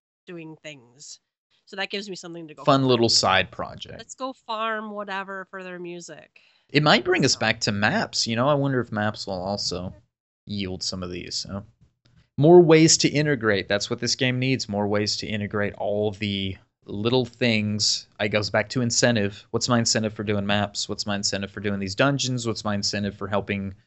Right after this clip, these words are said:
Speaker 2: in a mentor? You know.
Speaker 1: Uh, the next section was, uh, Beastman Dailies. So the, I can't remember the name. It just
Speaker 2: Nath.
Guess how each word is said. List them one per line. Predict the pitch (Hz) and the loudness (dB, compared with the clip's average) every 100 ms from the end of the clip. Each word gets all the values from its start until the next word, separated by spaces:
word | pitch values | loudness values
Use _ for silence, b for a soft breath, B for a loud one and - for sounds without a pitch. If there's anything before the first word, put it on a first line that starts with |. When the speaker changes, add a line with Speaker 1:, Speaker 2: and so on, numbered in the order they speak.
| _ _ - | _ _ -4
Speaker 2:
in | 101 | 0
a | |
mentor? | 101 123 123 - 117 110 101 98 _ _ _ _ - | 2 2 0 0 2 2 0 -6 _ _ _ _ -14
You | 92 | -12
know. | 92 - _ _ _ _ _ _ _ 226 | -12 -16 _ _ _ _ _ _ _ -16
Speaker 1:
Uh, | 208 202 | -12 -10
the | 208 | -8
next | 233 - - | -8 -8 -10
section | 262 - - 233 208 | -10 -10 -10 -10 -8
was, | 202 185 185 180 - 135 | -6 -6 -6 -10 -14 -14
uh, | 160 165 - | -14 -12 -12
Beastman | 208 - 214 175 | -12 -10 -12 -10
Dailies. | 170 180 247 294 | -12 -12 -16 -16
So | - 202 185 | -14 -12 -12
the, | 175 165 160 156 | -12 -12 -12 -14
I | _ _ _ _ _ _ _ | _ _ _ _ _ _ _
can't | - 165 | -20 -18
remember | 165 170 | -16 -18
the | 170 180 | -16 -16
name. | 196 185 156 147 _ | -14 -16 -18 -20 _
It | _ | _
just | - 175 _ | -20 -20 _
Speaker 2:
Nath. | 104 92 90 87 - - | -6 -2 0 -2 -6 -18